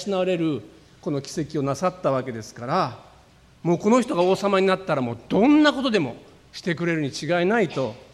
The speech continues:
思っても、それは不思議ではないわけです。で、また彼らはイエス様とモーセを比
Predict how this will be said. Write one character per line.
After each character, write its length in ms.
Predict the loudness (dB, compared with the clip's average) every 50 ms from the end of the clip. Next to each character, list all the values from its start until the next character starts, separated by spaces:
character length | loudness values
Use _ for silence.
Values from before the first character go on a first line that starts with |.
| -20 -20 -16 _ -4
思 180 | 0 0 0
っ 40 | 0
て 200 | -2 -4 0 2
も、 300 | 2 4 2 0 -2 -6 -10
そ 160 | -10 -8 -8
れ 60 | -4
は 480 | -2 0 2 2 2 0 -2 -8 -14 -20 -20 -20 -20 _ -12
不 80 | -12
思 200 | -12 -10 -10 -12
議 80 | -8 -4
で 100 | -2 0
は 360 | 0 0 0 0 -2 -6 -12 -18 -12 -6
な 240 | -2 0 2 2 2
い 140 | 2 -2 -4 -8 -8 -4
わ 160 | -4 -4 -4
け 220 | -4 -8 -10 -10
で 140 | -10 -10 -12
す。 160 | -14 -16 -20 -20 -20 _ _ _ _ _ _ _ _ _ _ _ _ _ _ _ _ _ -20 -20 _ -20 -20 -20 -20 -20 -20 -20 -20 -20 -20 -20 -20 -20 -20 _ _ _ _ _ 6
で、 80 | 8
ま 100 | 10 10
た 100 | 10 8 8
彼 160 | 8 8 8
ら 140 | 8 8 8
は 440 | 8 8 8 6 6 2 0 -6 -16 -20 -20 -20 -20 -20 -20 _ 0
イ 80 | 2 2
エ 60 | 2
ス 80 | 2 2
様 260 | 2 2 2 2 0
と 540 | 2 2 2 4 2 0 -2 -6 -12 -20 -6 0
モ 260 | 4 6 8 8 8
ー 40 | 8
セ 160 | 6 6 6
を 100 | 4 4
比 140 | 2 2